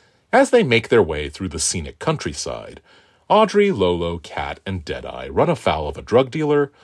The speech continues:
hook up with some hunky Chinese basketball players, and disguise themselves as a fledgling K-pop group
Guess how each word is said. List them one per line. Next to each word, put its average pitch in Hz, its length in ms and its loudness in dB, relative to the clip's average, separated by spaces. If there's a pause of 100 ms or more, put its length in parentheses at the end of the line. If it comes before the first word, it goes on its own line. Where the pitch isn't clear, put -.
(300)
hook 233 200 4
up 151 140 4
with 104 160 2
some 90 160 -4
hunky 98 320 -4
Chinese 80 400 -6
basketball - 520 2
players, 67 560 -8 (480)
and 127 120 -4
disguise 233 460 4
themselves 80 560 -4
as - 140 -10
a 90 40 -8
fledgling 82 520 -8
K-pop 185 520 0
group 67 360 -16